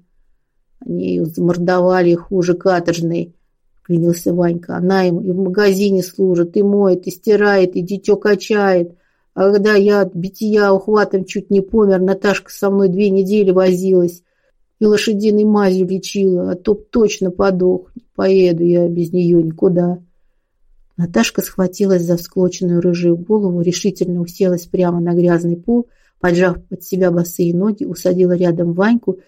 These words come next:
и что-то жарко зашептала ему на ухо, дёргая за рукав драной рубахи. Он слушал, молчал, хмурился с каждым словом Наташки всё больше и больше. Закончив, наконец, свою речь, девчонка отвернулась к стене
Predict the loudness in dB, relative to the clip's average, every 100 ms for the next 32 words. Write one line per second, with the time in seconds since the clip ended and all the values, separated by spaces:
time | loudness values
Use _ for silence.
0 | _ _ -14 -6 -4 -2 0 0 0 -2
1 | -4 -4 -6 -6 -4 0 2 2 2 0
2 | -2 -2 -2 -4 -4 0 2 2 2 0
3 | 0 -8 _ _ 0 0 0 0 2 2
4 | 2 0 0 -2 0 -2 -4 -10 -16 _
5 | _ -2 0 2 2 2 0 0 -2 -4
6 | -2 -2 -2 -4 -4 0 -2 -4 -6 -6
7 | -2 -2 -2 -2 2 2 2 -2 -2 -6
8 | -4 -6 -4 -2 0 -2 0 -2 2 0
9 | 0 -4 -12 _ _ -20 _ -4 0 0
10 | 0 -2 0 0 2 0 0 2 4 4
11 | 0 -2 -6 -2 -2 0 0 0 0 2
12 | 2 2 0 -4 0 2 0